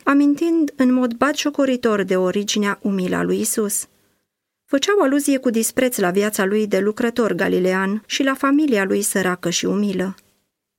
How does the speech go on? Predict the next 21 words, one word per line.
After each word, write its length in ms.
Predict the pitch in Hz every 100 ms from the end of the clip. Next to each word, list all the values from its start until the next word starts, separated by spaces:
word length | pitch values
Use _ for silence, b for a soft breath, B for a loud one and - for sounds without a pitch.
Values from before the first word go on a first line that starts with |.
| -
Pretențiile 800 | 214 196 269 349 294 202 196 196
acestui 600 | - 220 254 254 240 214
dulgher 480 | 202 208 196 233 254
needucat, 760 | 214 247 254 190 175 - 190 196
ziceau 460 | 180 175 214 208
ei, 440 | 196 175 180 214 -
nu 160 | 220 190
meritau 480 | 175 175 180 185
atenție. 680 | 180 185 190 185 - 170 180 - _ _ _ _
Iar 200 | - 208
pentru 300 | 208 202 202
că 160 | 196 185
nașterea 560 | 180 240 254 - 180 180
lui 260 | 214 202
fusese 480 | - 196 - 214 196
neînțeleasă, 920 | 190 277 285 277 208 185 - 214 240 _
căuta 340 | - 277 269 359
să 240 | - 254
strecoare 640 | 226 - 254 - 302 262 185
ideea 460 | 185 196 226 240
că 260 | 240 247